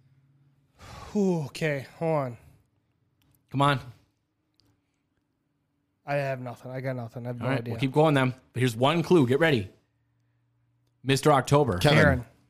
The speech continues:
Speaker 2: It was Kevin.
Speaker 3: Reggie Jackson.
Speaker 2: Reggie Jackson.
Speaker 1: You know he, that's like his vulture. That, like, that's his bread and butter is the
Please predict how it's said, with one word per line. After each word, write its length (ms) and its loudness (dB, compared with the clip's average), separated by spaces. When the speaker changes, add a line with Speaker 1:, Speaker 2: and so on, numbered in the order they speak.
Speaker 2:
It 40 -14
was 100 -12
Kevin. 420 0
Speaker 3:
Reggie 340 2
Jackson. 460 0
Speaker 2:
Reggie 380 0
Jackson. 600 -14
Speaker 1:
You 140 -6
know 260 2
he, 260 -6
that's 340 -8
like 80 -4
his 160 -10
vulture. 420 -12
That, 220 -6
like, 300 -6
that's 220 -12
his 140 -12
bread 220 -8
and 140 -12
butter 280 -10
is 220 -14
the 240 -12